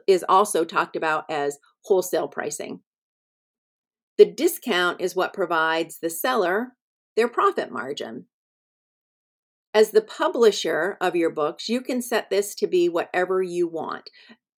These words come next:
Just keep in mind that your decisions here do impact whether particular sellers will pick up your title. It's just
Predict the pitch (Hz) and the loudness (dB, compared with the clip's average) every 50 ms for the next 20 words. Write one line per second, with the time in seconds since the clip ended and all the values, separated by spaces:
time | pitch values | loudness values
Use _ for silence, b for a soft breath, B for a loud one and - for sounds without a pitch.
0 | - 165 156 - 202 202 208 - - 262 247 285 285 254 208 170 165 170 175 165 | -20 -10 4 6 6 6 6 2 -4 -4 -2 0 0 0 0 0 0 0 0 -2
1 | - 170 185 180 165 170 170 - - 208 202 202 220 220 226 226 - 214 185 196 | 0 2 2 2 2 0 -4 2 6 6 6 8 6 0 0 -2 -2 2 2 2
2 | 190 156 151 160 165 185 214 247 262 - - 269 277 285 240 233 143 139 147 175 | 2 0 -2 2 4 6 6 4 2 -4 -6 -6 -6 -6 -4 -2 -2 0 0 -2
3 | - _ - b b b b b b b - 202 202 196 202 185 190 208 185 - | -6 _ -20 b b b b b b b 6 8 8 8 8 6 4 2 -2 2
4 | 220 196 190 - - 202 190 202 208 202 - 190 165 160 160 165 170 180 175 - | 0 0 0 2 0 2 2 2 0 0 0 0 0 0 0 0 -2 -2 0 0
5 | 180 175 - 202 170 - 165 151 - 165 165 165 - - - - 185 175 160 127 | -2 -2 -2 -6 -6 -6 -6 -6 -4 -6 -8 -8 -10 -12 -4 -2 -2 -2 0 -2
6 | 95 - - 185 - _ _ _ _ _ _ _ _ 190 190 - - - 214 202 | -4 -4 -8 -14 -18 _ _ _ _ _ _ _ _ -6 -6 -4 6 6 6 6
7 | - - | 6 -12